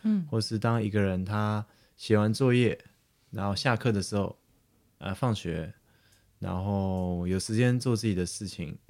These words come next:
Speaker 2: 然后或者是这个退休的人，或是一个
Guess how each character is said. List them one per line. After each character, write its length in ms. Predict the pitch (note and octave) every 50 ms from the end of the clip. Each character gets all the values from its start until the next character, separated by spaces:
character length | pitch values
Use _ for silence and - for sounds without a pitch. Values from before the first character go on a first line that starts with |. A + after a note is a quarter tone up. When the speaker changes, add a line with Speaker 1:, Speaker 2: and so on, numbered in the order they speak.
| - _ -
Speaker 2:
然 100 | F2 F2
后 140 | F2+ E2+ F2+
或 100 | F#2+ F#2
者 60 | F#2
是 260 | F2+ F2+ F2+ F2 E2+
这 200 | E2+ - - G#2+
个 320 | G2 G2+ F#2+ F#2 F2 E2+ - _ - _ - _ _ _
退 160 | - - C3
休 200 | A2+ - B2 A2+
的 80 | A#2 G#2+
人， 280 | G2 F#2 F2 F2 F2 - _ _ _
或 200 | - - - F#2+
是 220 | F2+ F#2+ F2+ F2 E2
一 100 | E2+ E2+ F2
个 420 | F2 F#2 F2 F2 F2+ F2 E2+ G#2